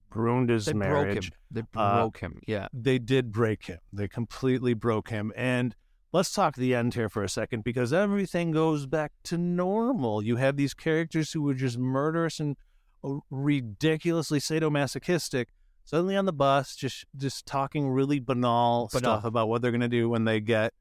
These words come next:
Speaker 2: Their
Speaker 1: back
Speaker 2: boring
Speaker 1: to
Speaker 2: lives, right? Their lives are
Speaker 1: Right.
Speaker 2: so boring that they have to repaint their homes. And, "Oh, did you call so-and-so?" And, like, "Yeah, I already did that." Like, their, their daily activities that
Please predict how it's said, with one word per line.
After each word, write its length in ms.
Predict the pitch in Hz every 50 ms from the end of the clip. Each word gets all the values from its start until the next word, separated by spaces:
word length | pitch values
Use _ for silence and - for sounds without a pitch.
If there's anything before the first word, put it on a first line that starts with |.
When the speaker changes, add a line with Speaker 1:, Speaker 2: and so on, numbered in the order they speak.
| -
Speaker 2:
Their 160 | - 143 143
Speaker 1:
back 240 | 131 127 120 107 104
Speaker 2:
boring 260 | 170 175 175 180 180
Speaker 1:
to 100 | 170 156 143
Speaker 2:
lives, 640 | 139 139 151 160 147 120 101 - - - - - -
right? 340 | - 113 117 117 131 147 139 -
Their 200 | - 131 131 131
lives 300 | 131 135 135 113 107 101
are 40 | 92
Speaker 1:
Right. 100 | - 117
Speaker 2:
so 400 | - - - 131 131 143 160 175
boring 640 | 170 160 160 160 170 175 170 160 135 120 117 117 113
that 100 | 113 101
they 100 | 123 113
have 140 | 117 117
to 100 | - 113 107
repaint 560 | 101 101 107 120 135 - - 143 151 156 -
their 180 | - 160 151 151
homes. 800 | 139 151 160 165 165 156 156 147 135 127 117 107 101 98 98 -
And, 240 | 101 104 107 107 101 _ _ _ _ _ _ _ - - 131 170
"Oh, 200 | 165 165 165 160
did 180 | - 147 135
you 80 | 190 185
call 240 | - - 190 185 170
so-and-so?" 760 | - - - 170 170 170 170 - - - 180 175 175 175 175
And, 100 | 123 135
like, 120 | 143 156 -
"Yeah, 80 | 247 208
I 40 |
already 160 | 170 196 220 220
did 220 | - 233 226 190
that." 160 | 196 156 - 143
Like, 140 | 160 139
their, 240 | - 185 185 175 - _ _ _ _ -
their 280 | - 170 170 165 147 - _ _ _ _ _ _ _ _ _ _ _ -
daily 480 | - 175 185 196 208 214 208 202 196 180
activities 800 | 170 165 _ - - - 180 180 180 165 151 139 131 123 -
that 260 | - 127 127 123 113